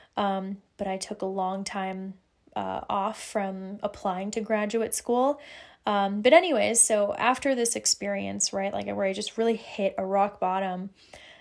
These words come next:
um, I enrolled in a graduate program for marriage and family therapy, which again was something I wanted to do for years, um, but just didn't have the courage or the self-esteem to believe that I could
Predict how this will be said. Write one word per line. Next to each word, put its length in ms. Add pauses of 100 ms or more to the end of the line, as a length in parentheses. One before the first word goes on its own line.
(120)
um, 360
I 500
enrolled 800 (220)
in 180
a 60
graduate 520
program 460
for 140
marriage 320
and 120
family 300
therapy, 720 (640)
which 240
again 340
was 120
something 360
I 80
wanted 320
to 140
do 240
for 200
years, 800 (500)
um, 400
but 160
just 220
didn't 280
have 200
the 80
courage 720
or 180
the 120
self-esteem 800
to 140
believe 420
that 100
I 120
could 180